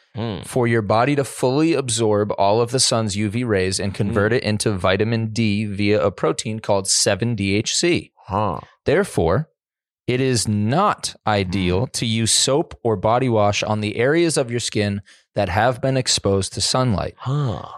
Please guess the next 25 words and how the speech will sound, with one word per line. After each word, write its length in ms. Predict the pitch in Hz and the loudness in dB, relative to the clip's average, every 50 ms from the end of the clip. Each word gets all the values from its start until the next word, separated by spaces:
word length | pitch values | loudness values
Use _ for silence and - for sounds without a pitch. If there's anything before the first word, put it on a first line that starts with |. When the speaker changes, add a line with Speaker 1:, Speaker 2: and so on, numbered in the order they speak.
| - - _ | -18 -6 _
Speaker 2:
It 240 | 123 123 123 - _ | 0 0 0 -2 _
is 240 | - 120 117 110 104 | -2 0 2 2 0
best 340 | 95 - 120 131 127 - - | 0 0 0 2 0 0 -2
to 80 | 143 | 0
wait 220 | 127 117 107 107 104 | 2 2 2 2 2
at 80 | 107 | 2
least 220 | 95 104 101 - - | 0 0 0 -2 -2
forty-eight 460 | - - 101 101 104 110 117 117 - | 0 2 2 2 4 2 2 2 2
hours 280 | 110 95 90 85 87 87 - | 2 2 2 2 0 -2 0
Speaker 1:
I'm 60 | 113 139 | -2 0
having 140 | 143 110 98 | 2 2 0
Speaker 2:
before 40 | |
doing 220 | 98 92 113 110 107 | 2 2 0 0 2
Speaker 1:
deja 200 | 107 107 117 113 | 2 2 2 4
Speaker 2:
so 260 | 101 90 87 90 - | 4 4 2 2 0
Speaker 1:
vu. 60 | 120 - | 0 0
Speaker 2:
in 140 | 107 104 | 0 0
order 200 | 98 98 104 113 | 2 2 2 2
to 80 | 113 117 | 0 2
maximize 640 | 117 107 98 95 95 - - 104 104 101 98 101 92 | 2 2 2 2 0 0 -2 0 2 2 2 2 0
vitamin 540 | - 95 92 95 104 107 117 113 117 113 101 | 2 2 2 2 2 2 0 0 0 -2 0
D 360 | 98 95 90 90 87 87 - _ _ _ _ | 0 0 0 0 0 -2 -4 _ _ _ _
synthesis. 880 | - - - - 104 85 82 - 73 - - - - - - - - - _ _ _ _ _ _ _ _ _ _ | -6 -4 -2 -2 -2 -2 -4 -6 -6 -6 -6 -6 -6 -6 -8 -8 -8 -10 _ _ _ _ _ _ _ _ _ _
Speaker 1:
Wow. 500 | - 98 - 65 57 53 - - - - _ _ _ _ _ _ _ _ | -10 -8 -8 -8 -8 -12 -14 -16 -18 -20 _ _ _ _ _ _ _ _
Speaker 2:
So 480 | - - 113 104 95 90 87 82 82 | -2 0 2 4 4 4 4 2 0